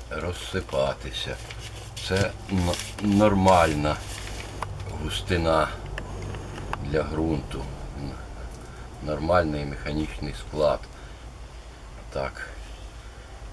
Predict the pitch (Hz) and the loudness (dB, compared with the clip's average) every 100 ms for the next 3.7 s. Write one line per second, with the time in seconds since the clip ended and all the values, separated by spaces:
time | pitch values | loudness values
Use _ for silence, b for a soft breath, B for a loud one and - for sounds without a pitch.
0 | - 69 76 107 110 90 107 - 95 - | -10 -6 2 6 6 6 6 4 0 -2
1 | - 92 85 - 101 107 95 - - - | -4 -6 -6 0 6 6 4 0 -8 -6
2 | 73 87 101 87 80 69 - - - - | -2 2 4 4 0 -2 -4 -8 -6 -8
3 | - 80 - 92 80 73 | -2 -2 2 2 2 0